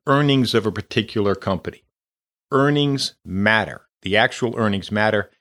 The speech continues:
Earnings are what support stock prices for our clients. Earnings are what eventually our clients are owning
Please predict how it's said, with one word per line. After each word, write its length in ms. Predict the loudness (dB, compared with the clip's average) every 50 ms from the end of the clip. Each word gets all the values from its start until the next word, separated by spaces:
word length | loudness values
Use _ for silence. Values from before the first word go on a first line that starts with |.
| _ _ _ _ _ _ _ _ 0
Earnings 580 | 2 2 4 4 4 4 4 2 2 0 -2 -2
are 180 | 0 0 2
what 240 | 4 2 2 0 0
support 640 | -4 -6 -6 -6 -4 0 2 2 2 0 -2 _ _ _ _ _ _ _ _ _ _ _ _ _ _ _ _ _ -6
stock 340 | -2 0 0 0 0 0 2
prices 400 | 2 2 2 2 0 -4 -6 -6
for 200 | -4 -2 0 0
our 100 | 0 -2
clients. 560 | 0 2 2 4 4 2 0 -4 -6 -10 -12 _ _ _ _ _ _ _ _ _ _ -4
Earnings 540 | -2 0 0 0 0 0 0 -2 -2 -4 -4 -2
are 140 | 0 0 0
what 360 | 2 2 2 2 0 -2 _ _ _ _ _ _ -10
eventually 920 | -10 -4 0 2 2 2 0 -2 -2 -2 0 2 2 2 2 0 -2 -4 -10 _ _ _ _ _ _ _ _ _ _ _ _ _ _ _ _ _ _ 0
our 120 | 0 0
clients 640 | 0 -2 0 2 2 4 4 2 2 0 0 -4 -6 -6 -2
are 340 | 0 2 2 2 2 0 -4 _ 0
owning 560 | 2 2 4 4 4 2 2 0 -4 -10